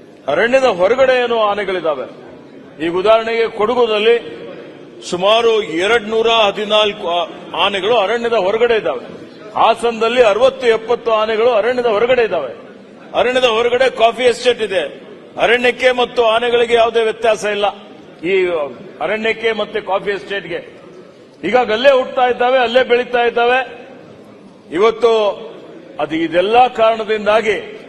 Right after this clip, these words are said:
ಯಾವಾಗ ಯಾವಾಗ ಅನೇಕ ಸಲ ನಾವು ನೋಡ್ತೀವಿ, ಬಂದಂತ ಸಂದರ್ಭದಲ್ಲಿ ಈ ಜೀವ ಹಾನಿ ಆಗ್ತಾ ಇದೆ. ಇದನ್ನು ತಡೆಗಟ್ಟಬೇಕು. ಅರಣ್ಯದಲ್ಲಿರುವಂತ ಪ್ರಾಣಿಗಳು ಅರಣ್ಯದಲ್ಲೇ ಇರಬೇಕು ಅಂತ ಹೇಳಿ ನಾವು ಈಗಾಗಲೇ ಸುಮಾರು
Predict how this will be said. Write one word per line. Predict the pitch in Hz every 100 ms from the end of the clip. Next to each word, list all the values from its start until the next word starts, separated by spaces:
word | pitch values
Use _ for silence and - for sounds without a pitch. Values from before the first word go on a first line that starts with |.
| - - -
ಯಾವಾಗ | 208 220 233 220
ಯಾವಾಗ | 220 220
ಅನೇಕ | 208 220 220
ಸಲ | - 208
ನಾವು | 214 202
ನೋಡ್ತೀವಿ, | 196 202 202 202 208
ಬಂದಂತ | 185 190 196 196
ಸಂದರ್ಭದಲ್ಲಿ | 185 175 180 190 180 185 214 214 160 - - - - - -
ಈ |
ಜೀವ | 131 170 208
ಹಾನಿ | 185 180
ಆಗ್ತಾ | 202 180 175 180
ಇದೆ. | 170 175 175 151 - - - - - - -
ಇದನ್ನು | 165 202 233
ತಡೆಗಟ್ಟಬೇಕು. | 233 208 226 262 254 220 214 165
ಅರಣ್ಯದಲ್ಲಿರುವಂತ | 175 240 262 247 240 233 220 233
ಪ್ರಾಣಿಗಳು | 208 185 202 220 220 208
ಅರಣ್ಯದಲ್ಲೇ | 202 240 240 233
ಇರಬೇಕು | 226 202 208 208 196
ಅಂತ | 185 180
ಹೇಳಿ | 202 233 196 175 - - - - - - - - - -
ನಾವು | 143 165
ಈಗಾಗಲೇ | 165 170 202 196 190 151 - - - - -
ಸುಮಾರು | - 170 202 214 214 202